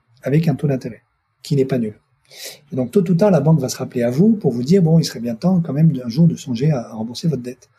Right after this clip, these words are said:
Parce que la banque en a besoin elle-même pour ne pas faire faillite.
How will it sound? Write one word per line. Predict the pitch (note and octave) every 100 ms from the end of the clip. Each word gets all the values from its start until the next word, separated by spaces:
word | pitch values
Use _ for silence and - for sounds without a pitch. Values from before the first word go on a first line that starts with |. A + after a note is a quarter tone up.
| - - - -
Parce | _
que | A2+
la | A2
banque | D3+ C3+
en |
a | A2+
besoin | A#2 B2 D#3 -
elle-même | C3 C3+ F3 E3
pour | A3+
ne | A3
pas | C3
faire | -
faillite. | - A2 G#2+